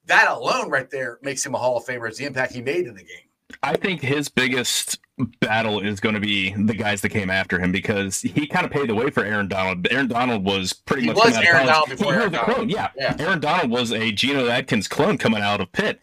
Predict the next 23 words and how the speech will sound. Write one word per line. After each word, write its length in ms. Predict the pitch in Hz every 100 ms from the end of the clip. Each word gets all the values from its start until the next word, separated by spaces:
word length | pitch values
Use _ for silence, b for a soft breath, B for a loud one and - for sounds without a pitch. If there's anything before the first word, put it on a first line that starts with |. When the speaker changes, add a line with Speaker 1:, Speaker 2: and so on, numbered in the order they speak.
| b b b b -
Speaker 2:
And 480 | 117 117 110 98 - _ _ _ _ _ _ _ _ _ 143
Aaron 260 | 147 131
Donald, 460 | 117 - 117 104 101
I'm 160 | 104 - - 110
sorry 380 | - - 113 110
for 80 |
Geno's 300 | 101 123 110
case, 180 | - 107 117
Aaron 200 | 120 107
Donald's 460 | 107 113 95 - _ _ _ _ -
best 220 | 110 -
defensive 400 | 98 101 107 92
player 440 | 110 107 101 90
outside 420 | 87 104 - 101
of, 220 | 95 90 95
uh, 300 | 92 90 90 - _ _ _ -
uh, 320 | 92 87 85 87 _ -
J 160 | 113
J 140 | 104 98
Watt 340 | 95 113 101
in 80 | 95
the 80 | 98
past 460 | 107 101 - -